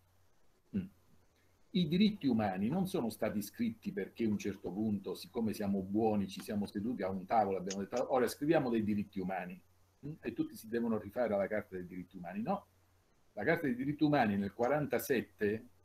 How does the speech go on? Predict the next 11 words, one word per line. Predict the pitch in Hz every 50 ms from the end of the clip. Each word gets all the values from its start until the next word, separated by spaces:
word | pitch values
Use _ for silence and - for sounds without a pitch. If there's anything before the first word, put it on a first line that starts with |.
| _ _ _ 104
eh, | 98 92 92 92 -
in | - 113 104 110
una | 120 110 98 -
commissione | - 104 101 104 104 101 - - - - 147 139 120 104
speciale | - - - 98 98 107 110 120 107 104
istituita | 98 - - - 90 95 101 113 120 - 98
dall'Organizzazione | 87 92 180 90 87 90 - - 98 98 92 92 101 92 - - 135 123 104
delle | 98 92 90 92
Nazioni | 92 92 - - - 135 131 110
Unite, | 104 110 120 117 98 90 - 95
dall'onu, | 87 - 92 95 95 98 95 92 - - 202 226 269